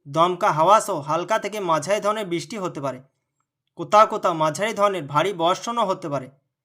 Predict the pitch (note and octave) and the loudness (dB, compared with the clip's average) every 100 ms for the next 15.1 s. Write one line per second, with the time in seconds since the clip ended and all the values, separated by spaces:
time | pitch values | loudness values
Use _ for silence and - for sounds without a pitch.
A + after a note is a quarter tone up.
0 | _ _ _ _ - E3 D4 G#3 - E3+ | _ _ _ _ -4 2 2 2 -4 -6
1 | D3 G3+ G3+ G3+ E3 D#3+ A#3 - G3+ F#3+ | -6 -4 -2 0 0 0 -6 -2 0 -2
2 | - F3+ - _ _ F3+ F#3 F#3 F3 E3+ | -6 -10 -12 _ _ -2 -2 0 0 0
3 | G3+ G3+ G#3+ A3 A#3 A#3 F#3+ D3+ B2+ B2 | 0 0 -2 -2 -10 -6 -4 -6 -8 -16
4 | _ _ _ _ _ _ _ E3 D#3+ G3 | _ _ _ _ _ _ _ -2 0 0
5 | G#3 A3 G#3+ - G3 F#3+ D3 - _ _ | 0 0 0 0 -2 0 0 -2 _ _
6 | - F#3+ F#3+ G3 F3 F3+ F3+ F#3 A3+ G3 | 0 0 0 -4 -2 -4 -6 -6 -6 -4
7 | G3 G#3 G#3+ - F3 G3+ A3+ E3+ D#3+ C#3+ | 0 0 -2 -4 -2 0 -2 -4 -4 -4
8 | A#2+ _ _ _ E3+ F3 F#3 E3 F3+ F3+ | -10 _ _ _ -6 -4 -4 -4 -4 -4
9 | A3 F3 E3 A3 G3 G#3 G3+ - D3 C#3+ | -6 -6 0 0 0 -2 -2 -4 -10 -14
10 | _ _ - F3 A3+ A#3 A#3+ G#3+ F#3 D#3 | _ _ -10 -10 -8 -10 -10 -4 -2 -2
11 | C#3+ C#3+ _ _ - D3+ F3 F3+ F#3+ D3 | -4 -12 _ _ -12 -4 -2 0 -2 2
12 | F#3 A3 A3 E3 C#3 _ _ _ D#3+ E3+ | 4 4 2 -4 -6 _ _ _ -10 -10
13 | E3+ A#3+ F#3+ F3+ C#3+ B2+ - _ _ _ | -8 -4 -4 -2 -4 -4 -8 _ _ _
14 | _ _ D3 E3+ F3 A3 G#3 G3 G3 F3 | _ _ 0 0 0 -8 -6 0 2 2